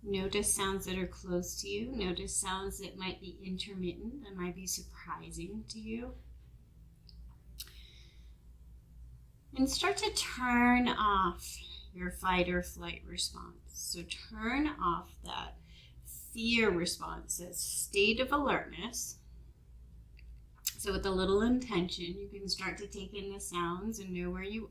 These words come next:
are. You can start to tell your body that it's okay to be at rest right now, and that right here in this present moment, all of your needs are met,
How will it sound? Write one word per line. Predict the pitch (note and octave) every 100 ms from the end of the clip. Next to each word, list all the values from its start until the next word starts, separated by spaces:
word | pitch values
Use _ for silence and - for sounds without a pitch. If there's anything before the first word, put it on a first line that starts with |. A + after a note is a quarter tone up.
| F#3
are. | E3 D#3+ G3 A3 - - - - - - - -
You | -
can | G4+
start | - - - - G3 G3
to | -
tell | - - B3+ C4 D#4
your | D#4 C4
body | G3 E3+ E3+ E3 F#3 - - - - -
that | G3
it's | G3 - -
okay | G3 G3 G#3 F#3+
to | F#3+ G3
be | F3+ E3+
at | -
rest | F3 F3 - -
right | A#3 B3 -
now, | E3 D#3+ - - - -
and | F#3+ G3
that | F3+ F3 F3+
right | F3+ F#3+ G#3+
here | - - G3+ F#3 F3+ C#4 F#3
in | F#3+
this | G3 G3+
present | - G3+ G#3 F#3
moment, | E3+ E3 E3+ A#3 C#4 -
all | F#3+ F#3+
of | F#3
your | F#3+ F3
needs | F3 F3 F3 F3+ -
are | G#3+
met, | A3 E3 - -